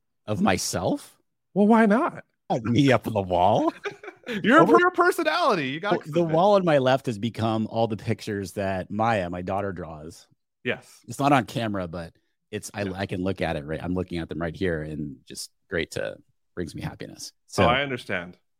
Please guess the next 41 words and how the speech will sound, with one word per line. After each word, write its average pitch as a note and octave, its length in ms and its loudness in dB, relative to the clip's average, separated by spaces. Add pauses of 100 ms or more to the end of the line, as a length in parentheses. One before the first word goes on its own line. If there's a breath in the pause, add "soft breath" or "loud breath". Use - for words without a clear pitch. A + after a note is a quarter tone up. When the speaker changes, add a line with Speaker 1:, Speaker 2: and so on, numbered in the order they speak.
(140)
Speaker 2:
I A2+ 120 -4
completely, A#2+ 480 -8
a G2+ 60 -8
hundred A#2 180 -8
percent A#2+ 180 -10
understand. G#2+ 580 -4
<clears throat> - 60 -20
Like, F#2 280 -12 (420)
they're G#2+ 140 -2
on B2 160 0
the C#3+ 80 -4
wall, A#2 340 0
out A2+ 180 -4
of A#2 80 -12
sight A2+ 200 -6
of G#2 160 -8
the - 60 -14
camera. G2 440 -8
They're F#2+ 160 -8
all A2 200 -2
downstairs, A#2 640 -6
so G2+ 60 -10
we F#2+ 140 -8
try G#2+ 240 -12
to B2 80 -8
contain B2 480 -8
them A#2+ 180 -6
to - 120 -16
the A#2 80 -6
playroom. G2 680 -4 (360 soft breath)
And, C3 400 -2
uh, C3+ 500 -2
yeah, G#3+ 260 -4 (440)
I A#2+ 100 -4
think D3+ 140 -8
I D#3 40 -2
was C3 100 -8
just D3 200 -14
telling D#3+ 300 -4
you, F#2+ 200 -6 (340)
my B2+ 560 -2